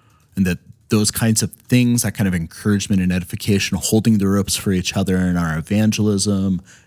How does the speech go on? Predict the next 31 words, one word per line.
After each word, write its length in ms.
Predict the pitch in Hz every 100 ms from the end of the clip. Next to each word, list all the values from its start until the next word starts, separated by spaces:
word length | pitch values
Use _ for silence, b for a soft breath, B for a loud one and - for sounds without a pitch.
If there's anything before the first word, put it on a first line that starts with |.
| -
and 140 | 76
child 480 | - - 113 110 104
raising 540 | 101 101 98 104 95
and 100 | 90
other 200 | 90 90
things, 580 | 90 - 92 92 98 -
um, 260 | 85 87 104
assuming 300 | - - 92
there 120 | 90 82
are 60 |
children 380 | - - 85 87
in 80 | 87
the 60 |
group, 260 | 85 90 - B B B B
would 80 | 107
just 180 | 117 -
be 120 | 110
kind 240 | - 107
of 80 | 95
the 80 | 85
backbone 840 | - _ 92 - - 85 71 76 - _
of 120 | 85
what's 220 | 90 80 -
happening 420 | - - - 76
in 120 | 80
the 80 | 82
group. 300 | - - - _ B B B B B -
Um, 520 | 92 87 82 76 - -
<coughs> 80 | -
beyond 340 | 120 170 139
that, 480 | 90 90 - -